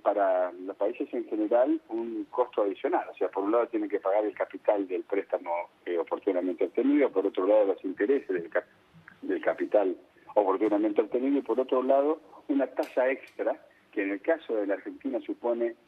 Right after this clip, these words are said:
mil millones de dólares por año, que se suma a los intereses del capital tomado, que se suma al capital tomado. Eh, es de, es de, es de sentido común impulsar esto. Obviamente nosotros tenemos del otro lado,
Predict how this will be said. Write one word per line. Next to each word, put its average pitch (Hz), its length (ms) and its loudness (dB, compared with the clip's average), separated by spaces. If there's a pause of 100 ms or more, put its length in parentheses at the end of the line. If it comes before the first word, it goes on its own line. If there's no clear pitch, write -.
(120)
mil 285 440 0
millones 247 460 -4 (240)
de 95 80 -8
dólares 107 380 -2
por 117 120 -2
año, 98 360 0 (720)
que 113 180 -2
se - 80 -4
suma 156 460 4
a 98 80 2
los 95 180 -4
intereses 143 640 0
del 98 140 -4
capital 104 480 -2
tomado, 151 500 2
que 113 120 -4
se - 120 -18
suma 117 240 0
al 107 60 -2
capital - 400 -2
tomado. 113 400 2 (720)
Eh, 98 280 -2 (380)
es 151 140 4
de, 123 220 2
es 135 180 -2
de, 139 60 -2
es 139 200 0
de 117 140 0
sentido 110 340 0
común 107 240 -2
impulsar 120 400 0
esto. 147 320 -2
Obviamente 107 500 0
nosotros 98 360 -6
tenemos 95 320 -4
del 92 120 -2
otro 104 220 -2
lado, 120 320 4